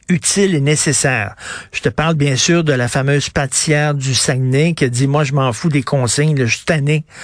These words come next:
euh, et qui est appuyé par beaucoup de gens. Euh, t'en penses quoi ? Je, euh, euh, parce que là, c'est la question de la désobéissance civile qui se pose, là. Moi, j'ai entendu parler qu'il y a des propriétaires de gym qui veulent faire la même chose en disant, « Ben, ça a fonctionné pour madame.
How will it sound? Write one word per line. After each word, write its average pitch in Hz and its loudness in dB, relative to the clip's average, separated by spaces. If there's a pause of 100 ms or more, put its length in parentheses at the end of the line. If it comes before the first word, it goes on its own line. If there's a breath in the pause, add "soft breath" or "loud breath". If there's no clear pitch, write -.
(340 loud breath)
euh, 139 2
et 156 0
qui 147 2
est 143 0
appuyé 165 0
par 139 -2
beaucoup 135 0
de 143 2
gens. 151 0 (580 loud breath)
Euh, 135 2 (380)
t'en 175 0
penses 202 0
quoi ? 147 0
Je, 135 -2
euh, 160 2
euh, 156 -2
parce 170 0
que 240 0
là, 233 2
c'est 208 2
la 160 2
question 208 0
de 170 0
la 147 4
désobéissance 151 2
civile 160 0
qui - -4
se - 0
pose, 127 0
là. 120 2
Moi, 139 2
j'ai 160 0
entendu 151 -2
parler 160 0
qu'il 165 -2
y 156 2
a 139 2
des - 2
propriétaires 160 0
de 170 2
gym 160 2
qui 135 -4
veulent 135 2
faire 143 -2
la 139 2
même 143 0
chose 156 0
en 123 0
disant, « 143 2 (300 loud breath)
Ben, 151 2
ça 160 2
a - 0
fonctionné 175 2
pour 147 0
madame. 143 0